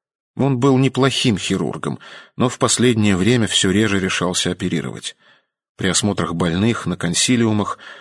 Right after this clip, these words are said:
он никогда не высказывал определённого мнения. Вместо «я считаю» или «я думаю»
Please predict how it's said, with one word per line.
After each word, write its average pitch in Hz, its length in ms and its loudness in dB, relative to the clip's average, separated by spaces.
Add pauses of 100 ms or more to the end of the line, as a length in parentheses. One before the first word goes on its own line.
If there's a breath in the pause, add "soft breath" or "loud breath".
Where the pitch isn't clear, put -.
(160 loud breath)
он 135 160 4
никогда 117 380 2
не 113 80 4
высказывал 104 640 2
определённого 95 800 0
мнения. 78 540 -4 (300 loud breath)
Вместо 98 460 0
«я 101 220 2
считаю» 92 600 0
или 90 240 0
«я 87 200 0
думаю» 127 480 4